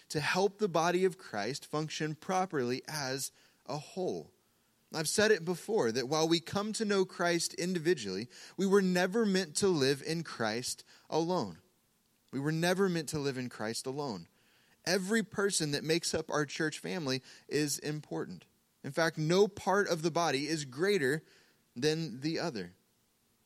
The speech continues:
And we are meant to learn how to move and work together. You know, it's common in most churches across our country for about thirty percent of the people to do a hundred percent of the work. Right? That's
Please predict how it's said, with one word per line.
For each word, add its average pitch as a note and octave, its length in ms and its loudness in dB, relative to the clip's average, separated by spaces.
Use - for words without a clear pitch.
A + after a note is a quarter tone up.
And A#2 120 -8
we D3 260 0
are B2+ 180 -4
meant C3 540 -2
to D#3 100 -8
learn D3+ 240 0
how D3 100 -2
to B2 80 -2
move D#3 380 -2
and A2 220 -6
work B2+ 280 -2
together. F#2 460 -10
You C#3 80 0
know, C#3+ 60 2
it's D3 100 -4
common E3 460 0
in A#2+ 300 -2
most D3+ 360 2
churches C3+ 420 -2
across B2 360 -2
our C#3+ 80 -2
country G2 440 -8
for C#3 120 0
about C3+ 260 0
thirty F#3 420 2
percent F#3 440 -2
of E3 60 -4
the E3 60 -4
people A#2 360 -6
to A#2 100 -4
do A#2+ 120 0
a A2 60 -2
hundred C#3+ 560 -4
percent B2 480 -6
of A2 240 -10
the G#2 120 -4
work. F2+ 340 -10
Right? A2 160 -8
That's C3 260 -2